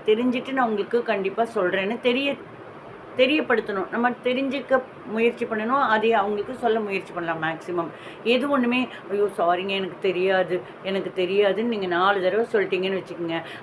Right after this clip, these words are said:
அஞ்சாவது தடவை உங்களுக்கு தெரிஞ்சா கூட அவங்க உங்களுக்கு தெரியாதுன்னு முதிரை குத்திடுவாங்க. So அதுக்கு மட்டும் நீங்க வழி கொடுக்காதீங்க. நம்ம நினைக்கலாம், "என்னது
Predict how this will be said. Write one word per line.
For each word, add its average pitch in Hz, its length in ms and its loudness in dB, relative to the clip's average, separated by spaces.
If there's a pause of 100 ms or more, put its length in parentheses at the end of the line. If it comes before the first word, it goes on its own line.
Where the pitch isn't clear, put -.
அஞ்சாவது 247 400 4
தடவை 233 200 8
உங்களுக்கு 214 420 0
தெரிஞ்சா 220 400 2
கூட 202 280 4
அவங்க 202 280 2
உங்களுக்கு 180 400 -2
தெரியாதுன்னு 208 500 4
முதிரை 196 320 2
குத்திடுவாங்க. 156 560 -4 (320)
So 226 400 6 (220)
அதுக்கு 196 360 0
மட்டும் 202 320 -2
நீங்க 214 320 2
வழி 214 340 2
கொடுக்காதீங்க. 170 640 -2 (260)
நம்ம 269 240 2
நினைக்கலாம், 262 400 0 (240)
"என்னது 285 600 0